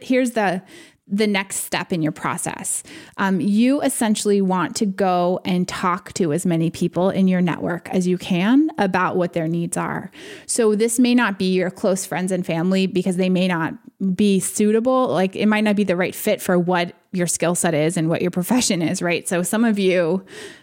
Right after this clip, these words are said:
um, in the, like, healing arts and in the health and wellness space, like, your friends and family are not the right fit for your ideal client or quintessential clients. Um, so you wanna go out to those,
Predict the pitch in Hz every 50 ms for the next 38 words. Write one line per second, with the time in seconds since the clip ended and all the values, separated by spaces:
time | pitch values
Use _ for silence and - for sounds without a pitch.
0 | _ - 196 180 175 175 165 - 185 190 185 180 180 175 165 165 - - 185 175
1 | 175 - - 220 208 196 190 185 185 165 156 165 185 - - 175 156 160 160 160
2 | 170 185 175 - - _ _ _ _ _ - 202 202 190 190 180 190 185 185 170
3 | 160 151 165 175 - - - 165 180 - 190 180 185 - 190 190 175 170 170 -
4 | - 175 185 185 180 - 180 165 165 165 160 170 180 175 160 160 123 117 - -
5 | 156 - - - - 175 - - - _ _ - 185 170 - 147 151 180 - -
6 | - 180 - - 202 220 220 208 190 180 180 185 - 202 185 170 - - 175 -
7 | 185 185 - 185 175 185 233 - - - - - - - - - - - 202 214
8 | - 254 247 233 254 277 277 277 269 262 240 233 220 208 190 - - - 196 196
9 | 190 185 185 185